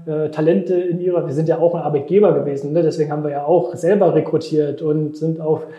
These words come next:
Agenturen angewiesen und so weiter und eine ist besser als die andere. Und dann wirklich zu sagen, „Nee, das gucken wir uns in einem halben Jahr an“ und so weiter, da kann man nämlich auch mit potenziellen Geschäftspartnern, muss man die nicht quasi links liegen lassen, sagt man einfach, „Hey, ist gerade nicht mein Fokusthema.“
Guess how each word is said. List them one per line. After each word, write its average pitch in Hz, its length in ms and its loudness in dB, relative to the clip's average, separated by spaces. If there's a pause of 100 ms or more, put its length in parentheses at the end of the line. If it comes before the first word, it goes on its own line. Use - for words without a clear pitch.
(120)
Agenturen 170 540 2
angewiesen 165 560 0
und 170 120 -4
so 151 140 -4
weiter 160 400 -2
und 156 80 -8
eine 175 240 -2
ist - 160 -6
besser 165 200 -2
als 156 120 -6
die 190 100 -4
andere. 175 320 -4
Und 151 140 -8
dann 170 140 0
wirklich 190 200 -2
zu 160 120 -14
sagen, 147 200 -2
„Nee, 202 340 -2 (220)
das - 140 -8
gucken 175 220 -4
wir 165 100 -8
uns 165 260 -2
in 151 120 -8
einem 143 100 -10
halben 208 240 -2
Jahr 185 220 -4
an“ 185 260 -4 (100)
und 165 120 -4
so 156 100 -4
weiter, 160 320 -2 (180)
da 147 60 -14
kann 170 160 -2
man 175 120 0
nämlich 175 260 -2
auch 160 260 0
mit 160 380 -4
potenziellen 165 460 0
Geschäftspartnern, 147 680 -10
muss 151 140 -8
man 147 160 -6
die 147 140 -8
nicht 156 400 -6 (420)
quasi 156 280 -2
links 147 240 -4
liegen 185 200 -4
lassen, 165 300 -6
sagt 147 220 -8
man 156 100 -10
einfach, 156 360 -8
„Hey, 160 300 0 (220)
ist - 160 -8
gerade 160 140 0
nicht 160 120 0
mein 160 140 -2
Fokusthema.“ 147 680 -4